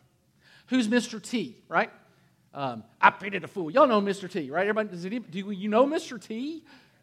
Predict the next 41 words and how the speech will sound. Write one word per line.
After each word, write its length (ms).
Okay, 300
okay. 240
In 260
Rocky 400
three, 640
I 80
should 200
have 100
had 160
the 60
video 300
clip. 260
Really, 200
I 80
can't 240
do 100
it 60
justice. 440
Rocky 420
is 180
giving 380
a 40
speech. 720
Uh, 260
"Yo, 360
Adrian, 400
I'm, 240
I 80
think 220
I'm 120
gonna 200
retire." 540
That's 180
the 60
best, 240
that's 180
the 60
best 200
I 60
can 120
do. 120